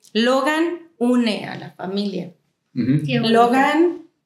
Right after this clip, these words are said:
Speaker 1: si alguien está estresado, si mi hija está estresada, si yo, si Brandon o quien sea, vamos y abrazamos a Logan y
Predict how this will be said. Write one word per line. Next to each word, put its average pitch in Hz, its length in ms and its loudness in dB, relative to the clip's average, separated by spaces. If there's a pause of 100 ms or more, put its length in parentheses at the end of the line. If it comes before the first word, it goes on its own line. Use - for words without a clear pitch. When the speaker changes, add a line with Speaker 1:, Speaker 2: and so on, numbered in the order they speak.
(360)
Speaker 1:
si 226 360 -2
alguien 233 460 -2
está 233 320 -2
estresado, 254 1080 -2 (160)
si 220 240 -2
mi 190 100 2
hija 202 120 0
está 196 180 -4
estresada, 240 800 -2
si 190 260 0
yo, 233 480 0
si 220 240 -2
Brandon 220 680 -2
o 214 140 -6
quien 196 260 -4
sea, 247 500 -4 (680)
vamos 233 360 0
y 247 40 2
abrazamos 214 600 -2
a 220 80 -2
Logan 233 560 -4
y 202 480 -2